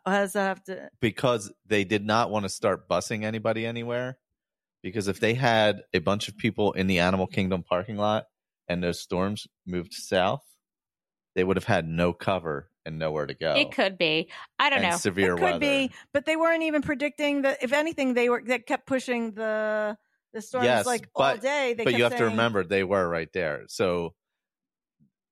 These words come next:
Speaker 2: they were concerned that if they did move in, they'd have people. They weren't sure until after, like, eight o'clock, apparently, what was gonna happen.
Speaker 1: That
Speaker 3: Mm.
Speaker 1: doesn't excuse the parking lot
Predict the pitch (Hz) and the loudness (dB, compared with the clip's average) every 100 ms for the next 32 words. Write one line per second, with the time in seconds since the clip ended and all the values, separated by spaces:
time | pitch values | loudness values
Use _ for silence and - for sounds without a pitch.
0 | _ 110 127 120 123 104 117 104 95 95 | _ 2 4 2 0 -2 0 2 2 0
1 | 90 98 87 98 90 92 87 92 92 85 | 0 -2 0 0 0 -2 -2 0 -2 -2
2 | 82 82 107 87 - 95 87 90 82 78 | -4 -2 -2 -2 -4 -6 -4 -2 0 0
3 | 78 _ 110 110 123 107 - 123 110 98 | -4 _ 0 2 2 0 -2 2 2 2
4 | 87 87 92 80 85 - 82 80 - - | 0 -2 -2 0 -2 -2 -4 -4 -6 -10
5 | 80 - 76 73 - - 78 71 - 69 | -10 -6 -4 -4 -6 -16 -14 -14 -14 -14
6 | 69 - _ _ _ _ _ _ 80 - | -14 -18 _ _ _ _ _ _ -6 -6
7 | 73 78 69 71 69 - 90 - 208 480 | -12 -14 -12 -8 -10 -10 -6 -2 2 2
8 | 427 330 - 247 - - 285 294 277 240 | 2 0 0 -2 -2 -4 0 2 2 0
9 | 220 - 302 403 311 190 175 | -4 0 0 0 0 2 0